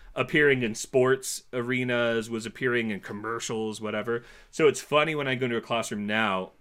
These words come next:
almost, you know, seven, eighteen years later, and students are still learning that, that riff. It is like Smoke on the Water, uh, or Iron Man or whatever, you know. Um,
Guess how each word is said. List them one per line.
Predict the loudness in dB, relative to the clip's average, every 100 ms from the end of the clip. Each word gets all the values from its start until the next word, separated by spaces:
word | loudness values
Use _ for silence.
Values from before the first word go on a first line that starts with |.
| -4
almost, | -2 0 -2 -4 -12 -8
you | -4
know, | -2 -2 -4
seven, | -4 -2 -2 -2 -6
eighteen | -6 -6 -6 -6
years | -4 -4 -4
later, | -4 -2 -2 -4 -8 -12 -20 -18 -6
and | -6 -4
students | -6 -6 -4
are | -6
still | -4 -2 0 0
learning | 0 -2 -2
that, | -2 -2 -4
that | -4 -2 -2
riff. | 0 2 2 -2 -2
It | 0
is | 0 -2 -4
like | -4 -2 -2 -4 -12 _
Smoke | -10 -6 -4
on | -4
the | -4
Water, | 0 0 0 -2 -4 -16 -18 0
uh, | 2 4 2
or | -2 2
Iron | 2 2 2
Man | 0 0 0 0
or | -2
whatever, | -2 0 2 2 0 -6
you | -6
know. | -4 -4 -4
Um, | -2 -2 -2 -6 -12